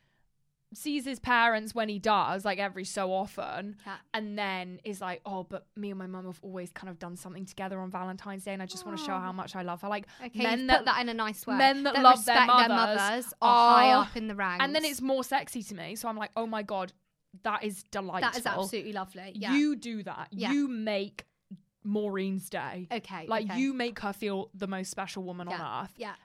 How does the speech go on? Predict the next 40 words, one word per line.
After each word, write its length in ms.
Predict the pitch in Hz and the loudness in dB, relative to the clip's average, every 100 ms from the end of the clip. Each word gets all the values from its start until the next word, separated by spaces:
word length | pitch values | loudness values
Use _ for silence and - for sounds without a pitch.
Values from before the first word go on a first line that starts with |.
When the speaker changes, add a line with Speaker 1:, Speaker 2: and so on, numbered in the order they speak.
| - | -8
Speaker 1:
And 140 | 214 220 | -8 -2
I 120 | 208 | 2
Speaker 2:
And 80 | 233 | 4
Speaker 1:
get 160 | 311 - | 4 4
a 40 | |
Speaker 2:
especially 220 | 339 214 | 6 8
Speaker 1:
card. 140 | 226 - | 8 6
Speaker 2:
if 60 | |
you've 100 | 339 | 4
got, 160 | - 240 | 2 0
like, 160 | 269 277 | 0 -2
a 60 | |
Maureen, 560 | 254 254 247 240 233 214 | -2 -2 -2 -2 -4 -8
a, 120 | - - - | -16 -16 -14
a 60 | 170 | -12
Maureen, 240 | 202 185 - - - | -8 -10 -10 -14 -10
a 80 | |
good 180 | 240 254 | -6 -6
relationship 500 | 220 247 247 - 247 | -4 -4 -4 -6 -8
with 100 | 214 | -6
Maureen, 560 | 208 202 - 180 220 247 _ _ - | -8 -8 -10 -10 -10 -12 _ _ -8
then 140 | 233 | -4
that's 300 | 233 196 - | -4 -4 -8
really 160 | 214 185 | -12 -12
Speaker 1:
I'd 40 | 185 | -12
be 80 | 160 - | -12 -12
Speaker 2:
nice. 320 | 185 - - _ _ | -12 -14 -18 _ _
Speaker 1:
like, 100 | - | -16
"Go, 140 | 262 - _ - | -16 -16 _ -10
go 200 | 220 220 | -6 -6
Speaker 2:
Yeah. 80 | 208 | -8
Speaker 1:
spoil 480 | 156 - 214 208 190 | -10 -8 -6 -2 0
Maureen." 600 | 190 190 185 190 - 196 | -2 -2 -4 -6 -8 -8
Speaker 2:
Yeah, 220 | 196 180 - | -6 -6 -6
and 100 | 226 | 0
Speaker 1:
Like, 100 | 233 | 6
Speaker 2:
that 60 | 240 | 8
would 80 | 240 | 8
make 220 | 233 220 | 6 2
Speaker 1:
truly. 100 | 202 | 0